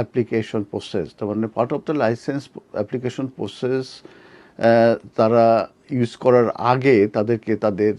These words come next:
যে সিস্টেম আছে, সেটাকে চেঞ্জ করার কথা হোম অফিসে বলেছে। কিন্তু, আহ, অনেকেই যারা অ্যাপ্লাই করেছে for these jobs, এই, এ,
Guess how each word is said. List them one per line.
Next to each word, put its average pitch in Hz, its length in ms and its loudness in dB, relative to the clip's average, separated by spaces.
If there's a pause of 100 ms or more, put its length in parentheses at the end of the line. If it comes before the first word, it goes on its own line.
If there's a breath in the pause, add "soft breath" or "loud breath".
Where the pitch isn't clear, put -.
(160)
যে 101 260 -2 (440 soft breath)
সিস্টেম 147 460 0
আছে, 117 200 -4
সেটাকে 101 600 -2 (400 soft breath)
চেঞ্জ 139 240 4
করার 120 280 4
কথা 104 220 -4
হোম 104 240 -2
অফিসে 95 320 -10
বলেছে। 98 560 -4 (640 soft breath)
কিন্তু, 151 580 4 (600 soft breath)
আহ, 117 320 2
অনেকেই 143 520 2
যারা 120 260 0
অ্যাপ্লাই 120 440 2
করেছে 117 600 -2 (120)
for 104 540 4 (260)
these 117 480 -2
jobs, 110 540 -2
এই, 110 160 0
এ, - 340 -6